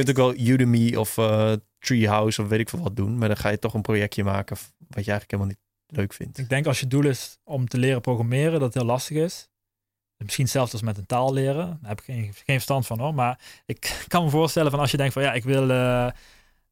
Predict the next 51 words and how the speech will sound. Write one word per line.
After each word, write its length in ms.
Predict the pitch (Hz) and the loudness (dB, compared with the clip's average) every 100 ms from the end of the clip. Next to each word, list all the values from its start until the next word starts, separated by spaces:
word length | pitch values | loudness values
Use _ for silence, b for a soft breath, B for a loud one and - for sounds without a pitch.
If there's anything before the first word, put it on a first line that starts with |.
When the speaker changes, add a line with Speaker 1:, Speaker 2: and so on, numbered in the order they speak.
| _ | _
Speaker 2:
Chinees 380 | - 143 143 156 | -2 0 2 2
leren. 500 | 160 156 156 175 233 _ _ _ _ _ _ _ _ _ _ _ _ _ | 2 2 2 0 -4 _ _ _ _ _ _ _ _ _ _ _ _ _
Ja, 220 | 120 98 | -2 0
oké, 180 | 113 117 | -2 -2
ja, 280 | 123 151 113 | -2 -2 -4
leuk, 360 | 110 135 - _ | -4 -4 -8 _
probeer 340 | 123 117 120 | -8 -4 -2
het. 200 | 139 - _ _ _ _ | -4 -8 _ _ _ _
Maar 120 | 123 | -4
ik 80 | 127 | -2
denk 160 | 139 | 0
als 100 | 139 | 2
je, 220 | 131 135 - | 2 0 -4
eh, 100 | - - _ _ _ _ _ _ | -12 -16 _ _ _ _ _ _
Chinees 720 | - - 139 143 151 151 139 | -4 0 4 4 4 2 0
nodig 360 | 135 143 170 160 | 0 2 2 2
hebt 280 | 143 139 - | 0 -2 -4
om 200 | 143 131 | -2 -2
iets 120 | 127 | -2
anders 240 | 151 156 | 0 -2
te 60 | - | -2
kunnen 200 | 175 170 | -2 0
doen 140 | 180 | 2
Speaker 1:
Ja, 80 | 131 | 4
Speaker 2:
wat 100 | 120 | 4
je 80 | 151 | 4
Speaker 1:
precies. 220 | 156 202 | 4 4
Speaker 2:
wilt, 180 | - - _ _ - | 0 -12 _ _ -4
dan 120 | 135 | -2
ga 120 | 156 | 2
Speaker 1:
Ja, 80 | 156 | 4
Speaker 2:
je 120 | 151 | 4
Speaker 1:
maar 100 | 139 | 6
dat 160 | 139 147 | 4 2
is 60 | |
toch 120 | - 135 | 0 -2
ook 120 | 135 | 0
de 100 | 123 | 2
reden 240 | 127 131 | 2 2
waarom 200 | 113 113 | 2 2
mensen 360 | 113 117 - 110 | 2 2 0 0
met 220 | 110 - | -2 -2
een 340 | 113 107 110 - | -2 -2 -2 -6
vriend 340 | - 113 110 | -4 -2 -2
of 80 | 107 | -6
vriendin, 420 | 113 107 107 107 | -6 -2 0 0
eh, 200 | 104 104 | 0 -2
uit 260 | - 107 101 | -2 -4 -2
een 100 | 104 | -2
ander 400 | 104 104 104 104 | 0 0 0 -2
land 500 | 101 101 101 - | -2 0 -2 -4